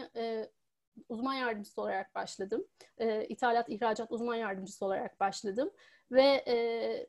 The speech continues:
sekiz ay içerisinde de terfi aldım. E, benim müdürüm, e, yıllarca Anadolu grubunda çalışmış, e, farklı firmalarda çalışmış bir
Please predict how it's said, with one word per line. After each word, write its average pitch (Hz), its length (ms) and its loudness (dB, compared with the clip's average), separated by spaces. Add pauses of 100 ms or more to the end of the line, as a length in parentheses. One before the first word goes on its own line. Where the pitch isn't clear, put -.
(100)
sekiz 294 380 2
ay 247 120 10
içerisinde 226 680 2
de 320 320 6 (180)
terfi 269 460 6
aldım. 208 400 2 (400)
E, 226 360 -6
benim 285 240 0
müdürüm, 285 580 0
e, 240 80 -2
yıllarca 262 760 2
Anadolu 254 400 -4
grubunda 254 380 -6
çalışmış, 262 600 -6
e, 233 480 -4
farklı 254 300 0
firmalarda 240 500 -4
çalışmış 240 580 -8
bir 247 200 -6